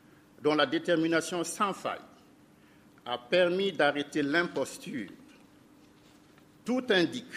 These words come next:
que la conscience aiguë qui a guidé l'insurrection ne s'est guère émoussée, bien au contraire.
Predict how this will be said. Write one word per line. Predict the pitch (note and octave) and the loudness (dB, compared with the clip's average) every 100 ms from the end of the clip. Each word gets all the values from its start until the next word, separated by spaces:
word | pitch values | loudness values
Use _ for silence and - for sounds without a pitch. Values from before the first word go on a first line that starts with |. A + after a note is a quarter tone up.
| - - - - - - - | -16 -20 -20 -20 -20 -20 -6
que | C#3+ | 0
la | C3+ | 0
conscience | C3+ G3 F#3+ G3 - G3 F#3 - | 0 -4 -4 -6 -6 -4 -4 -4
aiguë | D3+ D3+ C3+ E3 E3+ - - - - - - - | -2 0 -2 -8 -8 -12 -20 -20 -20 -20 -20 -20
qui | - C3 | -6 0
a | B2+ A#2+ | 0 0
guidé | A2+ D#3 F#3+ F#3 F#3 | -6 -8 -2 2 2
l'insurrection | D#3 C#3+ - B2 B2+ - B2+ B2+ - - - - - - _ | 2 -2 -2 -4 -4 -6 -8 -10 -14 -20 -20 -20 -20 -20 _
ne | A2+ A#2 | -8 -8
s'est | - A#2+ | -4 -6
guère | A#2+ D3+ E3 C#3 | 0 2 4 2
émoussée, | A#2 A2+ - A#2 A2+ - - - | -4 -6 -6 -4 -4 -8 -16 -4
bien | C3+ | -2
au | A#2+ | -2
contraire. | - A2 - B2 E2 | -4 -10 -4 -4 -4